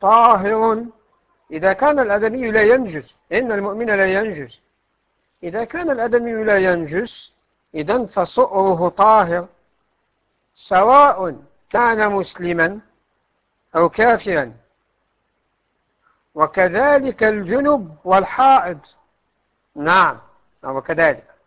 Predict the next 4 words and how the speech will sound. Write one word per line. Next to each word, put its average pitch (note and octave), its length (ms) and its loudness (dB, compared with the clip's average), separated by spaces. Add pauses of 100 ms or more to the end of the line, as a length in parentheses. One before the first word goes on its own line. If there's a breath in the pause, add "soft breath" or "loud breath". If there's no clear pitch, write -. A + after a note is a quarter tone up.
(600)
جزاك B2+ 220 -12
الله D3 200 -2
خير. B2 240 -12 (1080)
وكذلك F3+ 1040 0